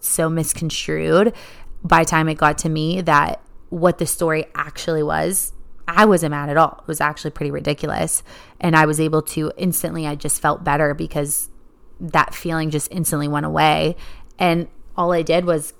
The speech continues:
truly confront the situation and have not even, but in my head, this extremely hard conversation. So I think a lot of times I've seen this happen to my friends and me too in relationships when you know,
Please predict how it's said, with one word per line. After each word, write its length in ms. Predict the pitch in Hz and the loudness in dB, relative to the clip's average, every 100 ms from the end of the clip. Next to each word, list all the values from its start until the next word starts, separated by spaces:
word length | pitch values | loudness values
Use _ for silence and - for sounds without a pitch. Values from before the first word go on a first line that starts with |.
| - - - | -20 -20 -14
truly 340 | - 175 175 | -2 2 2
confront 400 | 151 156 151 151 | 2 0 2 2
the 80 | 151 | 2
situation 560 | - 156 151 151 - 147 | 0 0 2 2 2 0
and 100 | 143 | 2
have 360 | 151 147 - - - _ - | 2 0 -2 -20 -20 _ -6
not 320 | 185 175 220 | 4 8 8
even, 340 | 180 202 175 165 | 6 2 4 6
but 240 | 151 - - - | 4 2 -8 -12
in 200 | - 180 | 0 2
my 220 | 170 165 165 | 6 6 6
head, 240 | 160 156 | 4 2
this 160 | 151 - | 2 0
extremely 400 | - - 156 156 | -4 -2 0 2
hard 240 | 147 147 | 2 0
conversation. 880 | - 147 151 139 156 151 214 262 269 - - - - | 0 -2 -2 -6 -6 -2 0 2 -2 -6 -18 -18 -12
So 440 | - 170 165 160 156 | -2 2 4 4 4
I 100 | 170 | -2
think 140 | 185 | 0
a 40 | 175 | 4
lot 140 | 156 | 4
of 60 | 151 | 4
times 300 | 165 160 - - - | -2 -2 -6 -12 -4
I've 140 | 165 | -4
seen 180 | - 170 | -2 -2
this 160 | 160 151 | 0 0
happen 340 | 143 143 156 - - - | -2 -2 -4 -6 -10 -10
to 100 | - | -6
my 160 | 170 151 | -4 -4
friends 460 | 165 156 160 - - | -2 -2 -2 -4 0
and 220 | 269 226 | 2 4
me 220 | 165 160 | 2 -2
too 240 | - 160 | 0 0
in 160 | 151 165 | 2 0
relationships 680 | 151 156 156 156 175 - - | 0 -2 -4 0 0 0 -4
when 140 | 160 | -2
you 140 | 160 156 | -2 0
know, 400 | 151 151 147 | 0 2 0